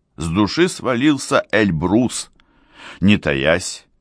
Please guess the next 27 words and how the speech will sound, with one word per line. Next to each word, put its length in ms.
пошёл 420
по 200
пояс 460
в 80
снегу, 460
разгребая 720
его 260
руками, 520
как 440
культиватор. 880
На 120
пороге 420
стряхнулся, 760
попрыгал 600
и 100
толкнул 580
дверь 500
предбанника. 840
«Эй!» — 300
крикнул 420
я, 360
на 200
ощупь 420
отыскивая 840
ручку 380
второй 420
двери. 480